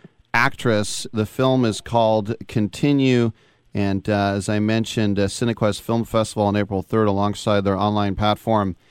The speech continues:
Cinejoy. And, uh, just knowing your experience, not just in the industry, but with, uh, life, uh, very much, uh, looking forward to seeing this, Nadine. Congratulations on the project.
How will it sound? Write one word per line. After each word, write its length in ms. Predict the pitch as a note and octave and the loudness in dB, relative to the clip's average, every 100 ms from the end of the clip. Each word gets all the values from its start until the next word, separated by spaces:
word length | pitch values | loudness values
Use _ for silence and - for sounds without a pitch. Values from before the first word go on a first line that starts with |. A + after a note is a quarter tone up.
| _ _ _ - | _ _ _ -14
Cinejoy. 1000 | - D3 C#3 A2+ A#2+ A2+ A2+ A2 G#2+ - | -2 0 2 0 2 4 4 2 0 0
And, 360 | G#2+ G#2 G#2 A2 | 0 2 0 2
uh, 460 | G#2+ G#2+ G#2+ G#2+ | 4 4 4 2
just 260 | G2 C#3+ - | 0 -2 2
knowing 240 | C#3+ C3 | 4 4
your 100 | A2+ | 4
experience, 520 | A2 - A#2+ A2+ G2+ | 0 0 2 2 0
not 160 | A2+ A#2 | 0 0
just 200 | A2+ - | 0 -2
in 100 | G2+ | 0
the 120 | G2 | 2
industry, 400 | A2 A#2 - G2+ | 2 0 0 -2
but 200 | F#2+ F#2+ | 0 0
with, 260 | G2+ F#2+ - | 0 -2 0
uh, 180 | G2+ F#2+ | 0 2
life, 500 | G2 A2+ A2+ G2+ G2+ | 2 4 2 0 0
uh, 260 | G2 G2 | 2 2
very 200 | G2 A#2 | 2 2
much, 300 | A2 G#2 - | 4 2 -2
uh, 140 | G2 F#2+ | -2 0
looking 280 | G2+ G2 F#2 | 0 -2 -2
forward 280 | G#2 G2 | 0 0
to 60 | F2+ | -2
seeing 260 | - G#2+ G2+ | -2 0 0
this, 180 | F#2 | 0
Nadine. 300 | G2 F#2+ G2+ | 0 2 2
Congratulations 880 | G2 A2 B2 C#3 A#2 G#2+ A#2+ G2+ F#2 | 2 2 4 4 2 2 2 0 0
on 140 | F#2+ F#2 | 0 0
the 80 | F2 | 0
project. 540 | G2+ G2+ F2+ D2+ | 0 0 -2 -6